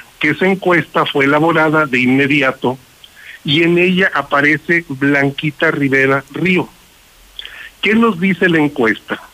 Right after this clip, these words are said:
Desde mi punto de vista, hay algo, son dos temas importantísimos. Voy a comenzar con Blanca Rivera. Es la segunda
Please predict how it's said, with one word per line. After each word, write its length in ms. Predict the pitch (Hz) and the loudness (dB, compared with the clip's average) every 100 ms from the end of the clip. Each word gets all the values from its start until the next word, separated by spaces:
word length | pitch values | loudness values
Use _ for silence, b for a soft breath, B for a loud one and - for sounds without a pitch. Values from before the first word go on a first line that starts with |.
| - - | -20 -10
Desde 380 | 120 139 139 143 | -2 0 2 2
mi 140 | 143 | 0
punto 420 | - 175 175 175 | 0 -2 0 2
de 120 | 151 | 2
vista, 440 | 151 185 185 196 208 - b b b b | 2 0 0 -2 -2 -8 b b b b
hay 240 | - 165 170 | -2 0 2
algo, 360 | 175 180 170 - 151 131 - | 2 0 -4 -6 -10 -4 0
son 320 | 202 208 160 | 2 2 2
dos 260 | 180 202 - - | 0 0 -4 -2
temas 340 | 185 185 190 - - - | 0 2 0 -6 -14 -4
importantísimos. 1700 | 202 226 226 214 180 185 180 - 170 160 - 120 - 98 85 - - - - - | 0 2 2 0 2 2 0 -2 0 0 -2 -4 -4 -6 -6 -8 -10 -14 -20 -8
Voy 240 | 135 170 175 | 0 2 0
a 100 | 175 | 0
comenzar 580 | 135 135 127 151 151 | 0 2 2 0 0
con 200 | 151 131 | 0 0
Blanca 380 | 123 123 127 135 | 2 2 2 0
Rivera. 400 | 123 107 98 92 - - B B B B B B | 0 2 2 0 -4 -20 B B B B B B
Es 260 | 160 202 208 - | 0 2 0 -2
la 240 | 160 156 147 | 0 0 0
segunda 680 | 165 147 165 185 190 202 | -2 0 2 2 2 0